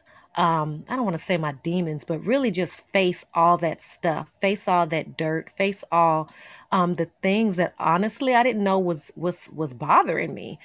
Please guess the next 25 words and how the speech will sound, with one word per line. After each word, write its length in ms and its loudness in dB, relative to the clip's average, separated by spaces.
So 360 0
I 120 4
had 320 0
to 100 -8
deal 560 -6
with, 480 -8
um, 560 -8
you 200 -12
could 140 -8
even 220 -6
say 260 -6
post-traumatic 720 -8
stress 680 -4
of, 400 -4
um, 180 -6
the 80 -6
different 380 -8
events 400 -8
that 160 -6
had 280 -6
transpired 640 -8
in 80 -10
my 140 -8
life. 380 -6
And, 320 -6